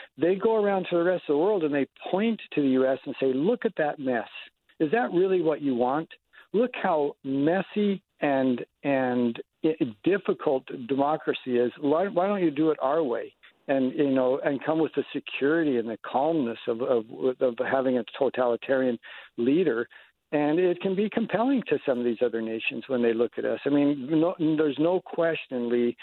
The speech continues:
that that division is used by those who oppose us to, as I said, not only can it foster that weakness, but to look at other nations and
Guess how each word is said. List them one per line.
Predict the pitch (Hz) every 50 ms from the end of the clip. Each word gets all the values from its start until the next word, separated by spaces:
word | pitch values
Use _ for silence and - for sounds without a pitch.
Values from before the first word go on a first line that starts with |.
| - - - _ -
that | 123 110
that | 143 143 151 165 - 185
division | 175 147 165 160 151 135 127 135 123
is | 123 120 107 -
used | 120 127 143 156 160 151 - -
by | 143 139 139 135 131 127 127 135 131 127 120
those | 135 139 139 131 - -
who | 143 135 131
oppose | 127 120 - - - - 160 165 170 160 131 120
us | 107 107 107 - - - _ - - - - _ _ _ _ - -
to, | 139 127 123 120 117 131 151 - 147
as | 131 123 110
I | 127 123 - -
said, | 135 120 110
not | 117 123 127 131 139
only | 147 156 151
can | - - 135 143 -
it | 147 131 127 -
foster | - 143 147 139 - - 147 131
that | 131 123 127
weakness, | 127 143 156 160 131 113 107 - -
but | - 117 -
to | - 117
look | 117 123 135 - -
at | 135 135
other | 131 123 127 117
nations | 127 135 143 139 - 120 110 -
and | 127